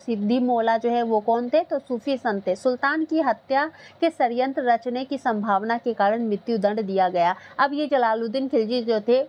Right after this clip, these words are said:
उसके मृत्यु के लिए षड्यंत्र रच रहे थे, उसके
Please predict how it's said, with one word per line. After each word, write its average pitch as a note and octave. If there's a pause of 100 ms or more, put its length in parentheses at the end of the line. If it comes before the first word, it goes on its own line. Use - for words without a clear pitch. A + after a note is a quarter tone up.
उसके D4
मृत्यु B3+ (340)
के B3
लिए B3
षड्यंत्र B3
रच G#3+
रहे F#3
थे, G3
उसके F4